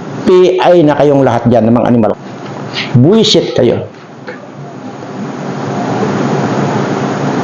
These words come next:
Ayaw ko po sanang magmura rito. Pero, yun po ang damdamin ko. Yun po ang nararamdaman ko.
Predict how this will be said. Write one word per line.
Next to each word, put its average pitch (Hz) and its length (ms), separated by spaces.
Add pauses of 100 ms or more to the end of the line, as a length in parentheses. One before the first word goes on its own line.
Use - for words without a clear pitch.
(120)
Ayaw 175 260
ko 175 160
po 180 160
sanang 165 320
magmura 143 400
rito. 135 360 (920)
Pero, 131 540 (2500)
yun 165 240
po 196 80
ang 190 160
damdamin 185 400
ko. 208 160
Yun 165 240
po 220 160
ang 190 160
nararamdaman 165 640
ko. 160 240